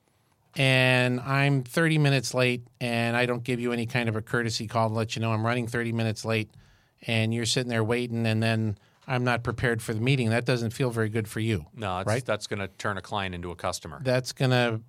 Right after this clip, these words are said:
Speaker 1: that's gonna
Speaker 2: <laughs>
Speaker 1: erode
Speaker 2: Yeah.
Speaker 1: some of the trust in the relationship.
Speaker 2: Yeah.
Speaker 1: And then the whole concept of doing what you say you're gonna do. So we have a meeting and we finish up and we have all these different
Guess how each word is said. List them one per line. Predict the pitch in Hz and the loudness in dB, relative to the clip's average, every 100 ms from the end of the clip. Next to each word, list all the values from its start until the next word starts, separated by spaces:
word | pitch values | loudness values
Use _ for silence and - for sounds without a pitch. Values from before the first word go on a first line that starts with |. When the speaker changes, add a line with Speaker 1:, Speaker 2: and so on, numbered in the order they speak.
| - | -2
Speaker 1:
that's | 123 120 | 0 0
gonna | - 135 123 - _ - - - | 0 0 0 -8 _ -20 -20 -20
Speaker 2:
<laughs> | - - - 104 - | -20 -12 -8 -8 -2
Speaker 1:
erode | 139 131 147 123 117 156 - _ | 2 4 6 6 2 0 -6 _
Speaker 2:
Yeah. | - | -2
Speaker 1:
some | 139 135 | 0 2
of | |
the | 123 | 0
trust | 117 123 117 117 - - | -2 2 2 0 -8 -6
in | 110 110 | -2 0
the | 110 | 0
relationship. | 120 165 160 107 - 123 - _ _ _ | 0 0 0 -4 -8 -10 -16 _ _ _
Speaker 2:
Yeah. | - 82 _ _ _ _ _ - _ _ | -16 -16 _ _ _ _ _ -20 _ _
Speaker 1:
And | - 131 127 | 0 2 4
then | 131 127 127 120 - _ _ _ _ | 4 4 2 -2 -10 _ _ _ _
the | 139 | 2
whole | 147 147 | 2 2
concept | 165 165 170 139 - | 2 2 2 0 2
of | 123 117 | 0 2
doing | 147 156 | 2 4
what | 135 123 | 2 0
you | |
say | 113 165 | 2 2
you're | 175 | 2
gonna | 139 110 | 0 0
do. | 92 90 87 127 - _ _ _ _ _ - | 0 -2 -2 -6 -10 _ _ _ _ _ -6
So | 127 | 0
we | 131 | 2
have | 139 | 4
a | |
meeting | 147 131 139 | 4 4 4
and | 135 | 2
we | 120 | 0
finish | 117 135 120 | 0 0 2
up | 131 127 | 0 0
and | 120 | 0
we | |
have | 117 | 2
all | 113 120 | 2 2
these | 123 | 0
different | 120 120 120 | -2 -4 -4